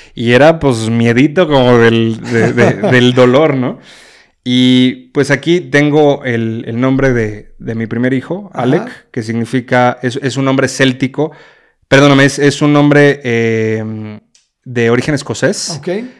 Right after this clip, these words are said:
Speaker 1: que es, eh, una variable de Alexander,
Speaker 2: Ujú.
Speaker 1: que es el protector de la humanidad. Mi segundo hijo se llama Cedric, que es un nombre céltico,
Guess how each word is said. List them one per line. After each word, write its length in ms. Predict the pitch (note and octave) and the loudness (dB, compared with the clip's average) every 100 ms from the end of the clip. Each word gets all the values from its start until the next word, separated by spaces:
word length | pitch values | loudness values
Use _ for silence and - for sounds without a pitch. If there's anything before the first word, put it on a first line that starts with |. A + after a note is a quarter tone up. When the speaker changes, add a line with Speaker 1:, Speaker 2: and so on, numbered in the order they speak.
| _ _ - | _ _ -8
Speaker 1:
que 300 | A#2+ A#2 B2 | -2 2 2
es, 280 | B2+ - - | 0 -6 -12
eh, 440 | B2+ A#2 A2+ A2+ A2+ | -8 -4 -4 -4 -2
una 160 | B2+ | 0
variable 380 | B2+ A#2 A#2+ A#2+ | 2 2 2 2
de 100 | A#2 | 0
Alexander, 720 | A2 - C#3 C3 C#3 F#3 - _ | -2 -4 -2 0 0 -2 -10 _
Speaker 2:
Ujú. 320 | D#3+ D#3+ B3+ | -16 -12 -12
Speaker 1:
que 300 | - A#2 A#2 | -4 -2 -2
es 280 | A#2 - - | -4 -10 -12
el 100 | A#2+ | -12
protector 460 | A2+ A2 A2 - A#2 | -10 -10 -6 -2 0
de 80 | A#2+ | 0
la 80 | A2+ | 0
humanidad. 540 | A2+ A2+ C3+ G3+ - _ _ _ _ _ _ - | -2 -2 -2 -4 -10 _ _ _ _ _ _ -12
Mi 300 | A#2 A#2 A2+ | -6 -4 -2
segundo 280 | A#2+ C3 C3 | 0 2 2
hijo 140 | A#2+ | 0
se 80 | B2 | -2
llama 140 | B2 | -4
Cedric, 580 | - C#3 C#3 E3 - - | -2 0 0 -2 -6 -10
que 140 | B2+ | -6
es 100 | A2+ B2+ | -6 -4
un 80 | |
nombre 220 | B2 B2 A#2 | -2 0 0
céltico, 760 | C#3+ C3 C3 - F#3 - | 0 0 -2 -4 -8 -10